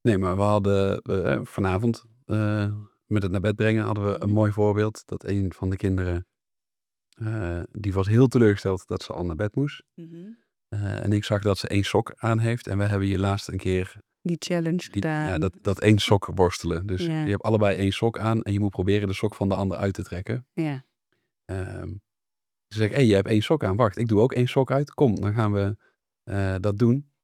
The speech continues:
Speaker 1: Eh, en natuurlijk laat ik haar, eh, in, in dat geval winnen, om
Speaker 2: Omdat het ontlading is.
Speaker 1: oh, die ontlading is. Maar haar broer kwam, "Oh, ik wil ook, ik wil ook. En degene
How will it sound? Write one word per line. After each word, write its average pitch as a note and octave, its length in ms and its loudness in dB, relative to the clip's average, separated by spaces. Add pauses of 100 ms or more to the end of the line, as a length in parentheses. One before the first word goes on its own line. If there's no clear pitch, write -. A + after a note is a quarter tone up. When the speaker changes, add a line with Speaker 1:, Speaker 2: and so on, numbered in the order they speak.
(380)
Speaker 1:
Eh, F#2+ 360 -4
en F#2 80 -2
natuurlijk F#2 420 -2
laat F#2 180 0
ik F2 80 -4
haar, - 340 -6 (100)
eh, G2+ 200 -4
in, E2+ 240 -6
in G2 140 -4
dat F#2+ 160 -2
geval F#2+ 380 -4
winnen, F2+ 440 0
om G2 320 -4 (540)
Speaker 2:
Omdat E3+ 180 -2
het D#3 120 -8
ontlading D3 580 -6
is. - 240 -12
Speaker 1:
oh, E3 160 -12
die - 180 -4
ontlading F#2+ 420 -2
is. A2+ 180 -10
Maar G2+ 200 -4
haar G2+ 180 -2
broer A#2 220 2
kwam, G2+ 200 2
"Oh, G#3+ 160 8
ik G#3+ 100 4
wil G3 100 4
ook, G#3+ 180 4
ik G3 120 -4
wil F#3 120 4
ook. G#3 180 0
En D3 60 0
degene D#3+ 420 0